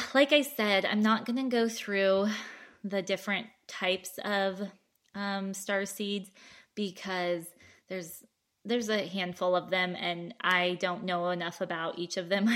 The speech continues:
<laughs> I really only know about the ones that I think could possibly be me. But like I said, Pleiadians, Sirians, Lyrans, Orions, um,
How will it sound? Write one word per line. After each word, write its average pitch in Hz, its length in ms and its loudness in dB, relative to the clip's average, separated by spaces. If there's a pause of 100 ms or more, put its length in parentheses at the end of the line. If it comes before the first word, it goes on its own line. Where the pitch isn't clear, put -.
<laughs> - 100 -6
I - 100 -2
really 202 300 4
only 185 220 -2
know 180 160 0
about 175 220 -2
the 180 80 2
ones 175 320 -2
that 175 120 -2
I 170 120 -2
think 170 280 -10
could 170 160 -8
possibly - 440 -8
be - 140 -8
me. 233 280 2
But 190 280 0 (440)
like 202 160 -4
I 202 80 0
said, 170 380 -4
Pleiadians, 202 840 0 (440)
Sirians, 190 920 0
Lyrans, 185 920 2 (300)
Orions, 180 1080 0
um, 170 640 -6